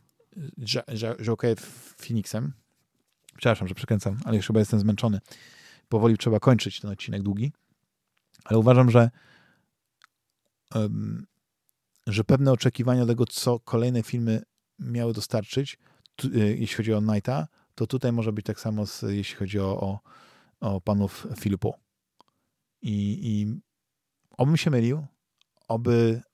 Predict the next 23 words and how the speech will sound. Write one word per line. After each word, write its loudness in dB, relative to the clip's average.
oby 0
okazało 0
się, -8
że -4
kolejny 4
film, -2
kolejny -2
horror -4
zrobią -2
taki, -6
że, 0
że -4
po -10
prostu -4
zje 6
Talk 2
to -10
Her, -8
e, -4
przepraszam, -2
Talk -2
to -2
Me 2